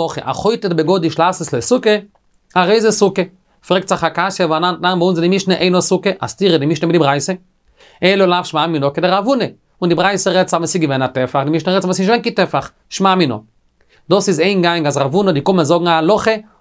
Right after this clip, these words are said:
מען די ברענגט א ראיה צו אים פון די ברייתא. אנדערע זאגן, אז זיי גייען פארקערט. הכה דרומא למירמא. אז זיי גייען מיט דער קשיא פון דער סתירה. נא, נא חוטאת בגדיש לאסס ליה סוכה, אינו סוכה, וואו תניא, הרי זו סוכה.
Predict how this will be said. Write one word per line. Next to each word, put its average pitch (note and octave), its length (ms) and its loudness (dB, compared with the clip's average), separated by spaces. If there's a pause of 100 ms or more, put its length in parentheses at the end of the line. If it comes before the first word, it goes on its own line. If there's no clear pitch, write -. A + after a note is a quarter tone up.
מען C#3 100 2
די C#3+ 60 2
ברענגט F3+ 220 0
א F3 40 2
ראיה F#3+ 360 2
צו F#3+ 180 0
אים E3+ 240 0
פון F3 160 0
די F3 60 2
ברייתא. B2 340 -2 (600)
אנדערע F#3 340 0
זאגן, F#3+ 200 0
אז F3 120 -4
זיי D#3+ 100 0 (120)
גייען F3+ 120 2
פארקערט. D#3+ 420 -4 (400)
הכה G#3 320 2
דרומא F3+ 380 2
למירמא. F#3 420 0 (580)
אז D#3 140 0
זיי D3+ 140 0
גייען G#3+ 240 0
מיט A3 100 -6
דער A3+ 160 0
קשיא A3 340 -2
פון F#3 140 -4
דער F3+ 80 0
סתירה. G#3+ 320 -2 (420)
נא, G3 300 2
נא D#3 120 0
חוטאת E3 380 0
בגדיש D#3+ 440 0
לאסס D#3+ 320 -2
ליה D#3 80 0
סוכה, E3 280 -2
אינו D#3+ 160 0
סוכה, A3 320 -2 (360)
וואו G#3+ 140 2
תניא, A3 360 0
הרי D#3+ 200 2
זו F#3+ 120 0
סוכה. G#3 300 0